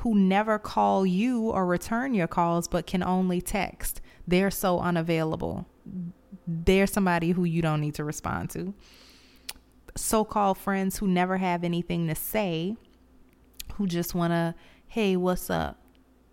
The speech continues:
And then after you respond, "What you're doing?" the conversation just drops. And that goes for people trying to date you or so-called friends. People who text you and just start rambling about what's going on in their life, or call you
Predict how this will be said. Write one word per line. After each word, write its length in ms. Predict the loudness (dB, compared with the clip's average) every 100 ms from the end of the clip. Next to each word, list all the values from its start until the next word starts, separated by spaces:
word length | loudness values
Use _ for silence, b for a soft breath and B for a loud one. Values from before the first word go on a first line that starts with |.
| _ -2
And 160 | 2 4
then 160 | 2
after 460 | 2 0 -2 -2 -4
you 240 | -2 -4
respond, 600 | -4 -4 -2 -2 0 0
"What 200 | -2 0
you're 80 | -2
doing?" 460 | 0 0 0 0 -2
the 60 |
conversation 760 | -2 0 0 -2 -2 -4 -4 -6
just 240 | -8 -8
drops. 460 | -8 -8 -8 -12 -18 B B B B
And 140 | -2 2
that 160 | 2
goes 380 | 2 0 0 -4
for 360 | -4 -2 0 0
people 300 | -2 -2 -4
trying 300 | -2 0 0
to 80 | -2
date 400 | 0 0 -2 -4
you 160 | -4
or 320 | -2 -2 -2
so-called 520 | -2 -4 -4 -4 -6 -6
friends. 560 | -8 -8 -8 -10 -14 b b b b b _ _ _ _ -18 -8
People 300 | -6 -4 -4
who 160 | -2
text 500 | -4 -4 -4 -6 -6
you 160 | -2 -2
and 160 | 0 0
just 180 | -2
start 300 | -4 -2 -2
rambling 560 | -2 -2 0 0 -2 -2
about 420 | -2 -2 -2 -2
what's 240 | -2 -2 -2
going 240 | -2 -2
on 160 | -2 -4
in 120 | -2
their 240 | 0 0
life, 500 | 0 0 0 -4 -8
or 140 | -2 -2
call 420 | 0 0 0 0
you 460 | 0 0 -2 -6